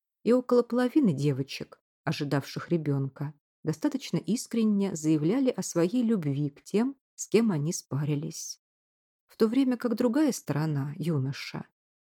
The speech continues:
перед лицом противоречивых свидетельств, которые нельзя назвать иначе, как неопровержимыми, клялся, что, как бы он ни бился, не может вспомнить,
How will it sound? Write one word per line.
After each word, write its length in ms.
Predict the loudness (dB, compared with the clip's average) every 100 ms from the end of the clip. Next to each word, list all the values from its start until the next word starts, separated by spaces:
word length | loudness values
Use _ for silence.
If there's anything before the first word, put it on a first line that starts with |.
| _
перед 240 | 2 4 2
лицом 360 | 0 2 0
противоречивых 720 | 0 0 2 2 0 -2 -2
свидетельств, 840 | -2 -2 0 0 0 -6 -10 -18 -4
которые 380 | -2 2 4 4
нельзя 280 | 4 4 2
назвать 400 | 2 0 2 2
иначе, 320 | 2 0 -4
как 220 | -6 -2
неопровержимыми, 1000 | -2 2 2 2 0 0 0 0 -4 -8 _ _ _ _
клялся, 520 | 0 2 2 0 -6
что, 400 | -6 -2 -2 -2 _ _
как 240 | -2 0 2
бы 120 | 2
он 160 | 4 2
ни 80 |
бился, 600 | 4 2 2 -2 -6 -6 -8 _ 0
не 100 | 2
может 380 | 4 2 0 -4
вспомнить, 720 | -8 -4 0 2 2 -2